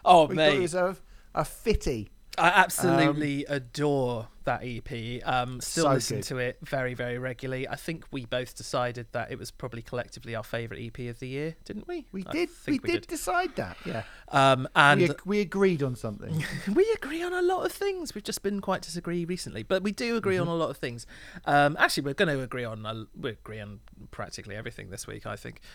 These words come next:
Speaker 1: Um,
Speaker 2: Yeah.
Speaker 1: and I think something that we really loved about that record is how expansive it felt, how dynamic it felt. Goodness me, we're gonna talk about dynamics quite a bit on this, I think. Um,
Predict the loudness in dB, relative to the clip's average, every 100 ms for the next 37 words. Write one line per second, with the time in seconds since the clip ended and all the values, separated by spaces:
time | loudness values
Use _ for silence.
0 | -12 -8 -6 -8 -10 -12 -16 -16 -18 -16
1 | -4 8 10 10 6 2 -4 -4 0 2
2 | 4 2 0 -6 -6 -6 -6 -6 -4 -4
3 | -4 -4 -4 -2 -2 -4 -2 -4 -4 -4
4 | -2 -2 -2 -4 -4 -10 -8 -8 -8 -8
5 | -10 -6 -2 -2 -2 -4 -8 -10 -8 -6
6 | -2 -2 -4 -10 -10 -6 -2 -2 -2 -4
7 | -4 -2 -4 -8 -10 -8 -6 -6 -6 -4
8 | -4 -4 -6 -12 -14 -10 -10 -4 -2 -2
9 | -4 -12 -20 -20 -20 -12 -8 -8 -8 -10
10 | -10 -12 -14 -12 -14 -10 -10 -8 -8 -8
11 | -10 -10 -6 -6 -6 -8 -8 -10 -10 -10
12 | -10 -10 -12 -16 -20 -20 -8 -4 -2 -2
13 | -2 -6 -8